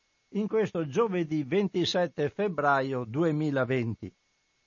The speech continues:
Iniziamo anche oggi la nostra trasmissione che tratta di tematiche alimentari,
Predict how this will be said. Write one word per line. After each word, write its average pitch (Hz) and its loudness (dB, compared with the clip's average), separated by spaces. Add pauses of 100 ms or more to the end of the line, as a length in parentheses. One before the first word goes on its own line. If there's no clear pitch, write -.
(420)
Iniziamo 220 2
anche 196 0
oggi 180 0
la 165 0
nostra 175 -2
trasmissione 175 -4
che 165 -4
tratta 175 0
di 156 -2
tematiche 165 -2
alimentari, 175 -2